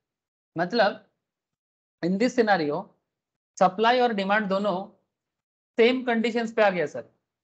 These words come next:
लेकिन अगर मैं नीचे का दो सिचुएशंस देखूं, जब द-, प्राइस टू थाउजेंड है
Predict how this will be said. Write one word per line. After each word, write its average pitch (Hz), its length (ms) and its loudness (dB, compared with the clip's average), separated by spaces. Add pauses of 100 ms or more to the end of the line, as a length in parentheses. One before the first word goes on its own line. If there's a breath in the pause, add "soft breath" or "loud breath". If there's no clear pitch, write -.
(1000)
लेकिन 226 200 4
अगर 240 220 2
मैं 247 300 0
नीचे 233 320 -2
का 262 100 2
दो 233 160 0
सिचुएशंस 202 440 -6
देखूं, 143 300 -4
जब 185 200 -4
द-, 180 180 -4
प्राइस 202 320 0
टू 240 160 -2
थाउजेंड 208 340 2
है 160 140 -6